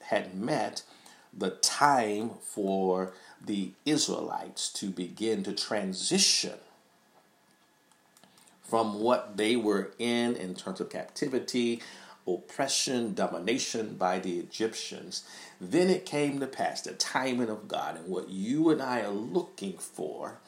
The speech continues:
whenever we are praying for deliverance and praying for movement from what we are in to where God wants us, we need to be praying about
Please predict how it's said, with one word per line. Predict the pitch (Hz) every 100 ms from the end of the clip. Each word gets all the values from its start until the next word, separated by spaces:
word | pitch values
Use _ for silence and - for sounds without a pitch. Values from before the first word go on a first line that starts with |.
| - - - -
whenever | - 101 82 117 135 135
we | 117 113 120 120
are | 98 87 -
praying | - - 147 170 165 131 87 - - -
for | - 98 87 71
deliverance | - 78 110 123 127 127 123 -
and | - - -
praying | - 113 131 127 110 101 98 - - - -
for | - 139 92
movement | 90 92 120 127 107 104 107 -
from | - 90 92
what | 110 -
we | 107 104 101
are | 95 90 -
in | 107 113 113 101
to | -
where | 80 92 104
God | 101 92 82
wants | 90 113 120 - -
us, | - - - - - - - - -
we | 98 113 127
need | 120 120 139 143
to | -
be | 110 117 107
praying | - - 151 151 107 90 87 104 - _
about | 101 92 104 104 98 101